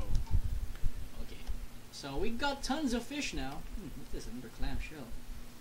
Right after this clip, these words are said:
Okay, let's put, let's get some more clam shells in here. Nautilus shell. Okay,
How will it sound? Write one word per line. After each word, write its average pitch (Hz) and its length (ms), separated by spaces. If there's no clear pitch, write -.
Okay, - 140
let's - 120
put, - 180
let's - 140
get - 120
some 120 160
more 120 100
clam 120 240
shells 110 300
in 113 100
here. - 120
Nautilus 226 380
shell. 165 340
Okay, - 160